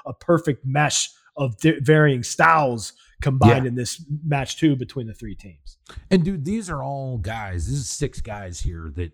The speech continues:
Speaker 2: um, the, the way that their talents are, they can wrestle anyone. Size-wise,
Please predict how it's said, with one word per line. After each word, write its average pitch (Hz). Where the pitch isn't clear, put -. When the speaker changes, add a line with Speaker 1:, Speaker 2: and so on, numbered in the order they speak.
Speaker 2:
um, 76
the, 113
the 98
way 127
that 135
their 113
talents 107
are, 110
they 127
can 127
wrestle 107
anyone. 76
Size-wise, 117